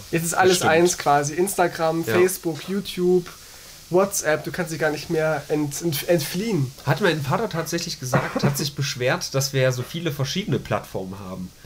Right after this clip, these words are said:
Speaker 2: Ja? Wenn, wenn man da jemanden folgen will, dann Facebook, Instagram, YouTube, Twitter, ja. Aber tatsächlich habe ich mir überlegt, es ist schon gut so, wenn da eine Plattform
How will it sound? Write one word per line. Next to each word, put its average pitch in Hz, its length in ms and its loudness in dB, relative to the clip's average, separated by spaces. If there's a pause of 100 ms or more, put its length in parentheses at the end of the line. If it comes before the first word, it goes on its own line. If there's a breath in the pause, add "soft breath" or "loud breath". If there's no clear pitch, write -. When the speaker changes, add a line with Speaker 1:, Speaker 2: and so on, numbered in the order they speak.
(100)
Speaker 2:
Ja? 123 240 -2 (260 loud breath)
Wenn, 117 240 2
wenn 123 140 2
man 127 140 2
da 120 200 4
jemanden 123 380 0
folgen 156 360 2
will, 139 180 4
dann 110 160 0
Facebook, 101 760 -6
Instagram, 104 760 -2
YouTube, 110 600 4 (140)
Twitter, 120 520 2
ja. 113 240 4 (680 loud breath)
Aber 123 200 4
tatsächlich 131 840 0 (440)
habe 113 100 0
ich 120 80 -2
mir 131 60 2
überlegt, 123 360 -2
es - 180 -2
ist - 160 0
schon 151 200 2
gut 180 200 4
so, 110 200 4
wenn 101 120 0
da 110 120 2
eine 175 240 0
Plattform 139 460 -2